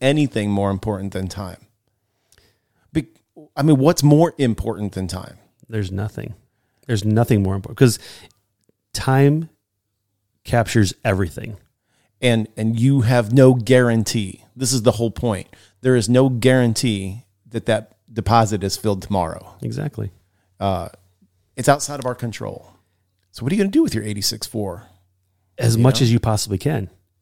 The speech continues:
Speaker 2: You need to attack it, and it, it, like, it, it, it looks different for everybody else. Um, Addie's fourteen years old. Like, she's fourteen.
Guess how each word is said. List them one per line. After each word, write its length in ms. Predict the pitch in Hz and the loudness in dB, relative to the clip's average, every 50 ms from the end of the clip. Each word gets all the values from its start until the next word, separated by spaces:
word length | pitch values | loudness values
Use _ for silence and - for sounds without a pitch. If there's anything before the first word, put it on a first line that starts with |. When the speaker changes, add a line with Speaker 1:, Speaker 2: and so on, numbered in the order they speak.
| _ _ _ _ - | _ _ _ _ -2
Speaker 2:
You 160 | 139 123 131 | 2 4 6
need 160 | 127 123 110 | 6 6 6
to 80 | 117 117 | 6 4
attack 360 | 110 - - 90 85 - - | 4 2 0 -2 -2 -2 -4
it, 140 | 95 107 110 | -2 -2 0
and 160 | 104 104 107 | 2 2 2
it, 200 | 110 123 - _ - | 2 0 -2 _ -10
it, 160 | - - _ - | -14 -12 _ -6
like, 160 | 110 101 - - | -6 -6 -2 0
it, 180 | 123 113 139 - | 0 0 2 2
it, 140 | 135 135 - - | 0 -2 0 2
it 160 | 139 135 131 | 2 2 2
looks 220 | 120 123 120 - - | 2 0 0 2 2
different 320 | 131 110 - 127 123 - | 2 2 2 0 -4 -4
for 140 | - 120 123 | -2 -2 0
everybody 460 | 120 110 113 107 107 104 101 101 110 | 0 0 2 2 2 2 2 2 2
else. 440 | 110 101 92 98 98 - - - - _ _ _ _ _ _ _ - | 2 2 2 0 -4 -4 -6 -8 -10 _ _ _ _ _ _ _ -4
Um, 520 | 113 107 104 101 98 95 95 92 92 95 - _ _ _ _ - | 0 2 4 4 2 2 0 -2 -4 -8 -10 _ _ _ _ -2
Addie's 480 | 127 127 131 135 135 135 131 127 - - | 2 4 6 6 6 6 6 4 2 0
fourteen 400 | - - 127 123 120 - 123 120 | 0 2 2 2 2 2 2 4
years 220 | 117 120 113 101 | 4 4 4 4
old. 240 | 98 90 95 107 110 - _ _ _ _ _ _ _ _ _ _ _ _ _ | 2 0 0 -2 -4 -8 _ _ _ _ _ _ _ _ _ _ _ _ _
Like, 140 | 107 104 - | -8 -6 -4
she's 180 | - 131 - | -2 -2 0
fourteen. 520 | - 143 131 120 117 - 113 98 95 101 | 2 4 4 4 2 0 -2 -2 -4 -6